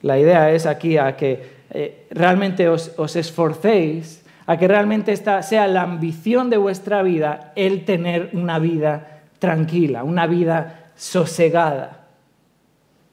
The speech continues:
Pablo amonesta a los tesalonicenses para que aspiren a vivir calmadamente.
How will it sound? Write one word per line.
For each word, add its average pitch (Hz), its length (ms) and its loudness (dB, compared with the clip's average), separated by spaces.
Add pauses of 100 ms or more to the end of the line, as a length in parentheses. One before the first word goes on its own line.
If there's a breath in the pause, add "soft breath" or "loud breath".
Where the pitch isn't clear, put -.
(280)
Pablo 226 260 6
amonesta 196 480 0
a 175 40 -2
los 160 200 -6
tesalonicenses 160 880 -4
para 165 300 -2
que 170 100 -2
aspiren 247 600 -2
a 196 60 2
vivir 202 580 0 (420 loud breath)
calmadamente. 196 1200 0